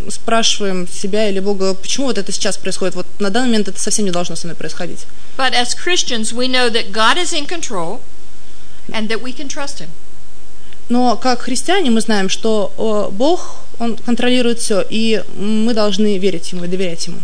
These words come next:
Speaker 2: Even when he asks us to do something that is very hard, very difficult.
Speaker 1: Даже тогда, когда он, э, просит нас делать, э, что-то очень сложное и очень тяжёлое.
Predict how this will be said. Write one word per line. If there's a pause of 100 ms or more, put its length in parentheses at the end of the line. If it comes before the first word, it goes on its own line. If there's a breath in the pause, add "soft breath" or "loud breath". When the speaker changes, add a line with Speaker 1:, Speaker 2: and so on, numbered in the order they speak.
Speaker 2:
Even
when
he
asks
us
to
do
something
that
is
very
hard, (260)
very
difficult. (840 loud breath)
Speaker 1:
Даже
тогда,
когда
он,
э,
просит
нас
делать,
э,
что-то (100)
очень
сложное
и
очень
тяжёлое.